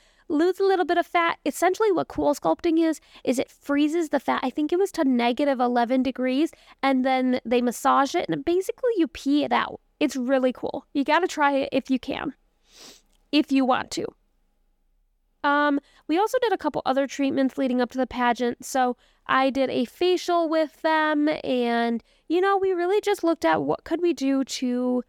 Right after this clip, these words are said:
make me feel more confident. My skin was having a little bit of a reaction to something I tried, so the facial really helped clear that up and give me a good glow for the pageant. Who doesn't love that? They also offered to do some Botox and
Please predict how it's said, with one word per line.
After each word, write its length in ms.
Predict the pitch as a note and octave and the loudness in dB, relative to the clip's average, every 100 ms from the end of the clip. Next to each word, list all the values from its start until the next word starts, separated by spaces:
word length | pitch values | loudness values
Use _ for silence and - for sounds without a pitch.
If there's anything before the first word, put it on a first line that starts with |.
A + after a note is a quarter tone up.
| _ _ | _ _
make 160 | - E4+ | -4 0
me 120 | G4 | 0
feel 160 | F4+ E4 | 2 0
more 160 | C#4+ | 0
confident. 520 | C4+ C#4 C#4 C4 B3+ - | -2 -2 -2 -2 -4 -2
My 140 | C4+ | -2
skin 380 | B3 - C4+ B3+ | -2 -2 0 0
was 140 | B3+ | 0
having 260 | B3+ B3 C4 | 0 0 0
a 40 | |
little 220 | A#3+ A#3+ | 0 -2
bit 140 | A#3+ B3 | 0 -2
of 100 | A3 | 0
a 80 | A#3 | 0
reaction 500 | A#3+ A3+ A#3 C4+ A#3+ | 0 0 -2 -2 -2
to 60 | |
something 460 | A#3+ C4 A#3+ - A#3+ | 0 0 -2 0 0
I 140 | A#3+ | 0
tried, 440 | A#3+ B3+ B3 C#4+ D#4+ | 0 -2 0 -2 -4
so 240 | - C4 - _ _ | -2 -2 -4 _ _
the 60 | D4+ | -6
facial 380 | D4+ D4 C#4+ C4+ | 0 0 0 0
really 240 | B3 B3 | 2 2
helped 300 | A#3 A#3+ - | 0 -2 -2
clear 280 | - C4+ A#3+ | -4 0 0
that 240 | A#3 A3+ | 2 2
up 220 | A3+ B3+ D4 | 2 0 0
and 220 | B3+ B3 _ _ _ F#4+ | -2 -4 _ _ _ -10
give 160 | B3 A#3+ | -4 0
me 140 | B3 | 0
a 120 | A#3+ G#3 - | 0 -4 -2
good 240 | C#4 A#3+ | -2 0
glow 500 | C4 B3+ B3 C4 C4+ | -2 0 2 2 0
for 180 | - D4 | -2 -4
the 80 | C#4 | -2
pageant. 540 | C#4+ B3+ B3 C#4 E4 F#4+ | -2 -2 -2 -2 -4 -4
Who 300 | C#4+ C4 C4+ | -4 -2 0
doesn't 240 | C4+ C4 | 0 0
love 220 | B3+ B3+ A3 | 0 0 0
that? 320 | A#3+ B3 - _ _ _ | 0 -2 -8 _ _ _
They 80 | - | 0
also 300 | D#4+ E4 F4 | 2 2 0
offered 400 | - C#4+ D#4 D4+ | 2 0 0 -2
to 80 | C4+ | -2
do 180 | C4+ C4+ | -2 -2
some 380 | - B3 A3+ A3 | -2 -2 -2 0
Botox 800 | E4+ E4 D4+ D#4 D#4 C#4+ - | -2 0 -2 0 0 -4 -6
and 200 | B3+ A#3 | -4 -4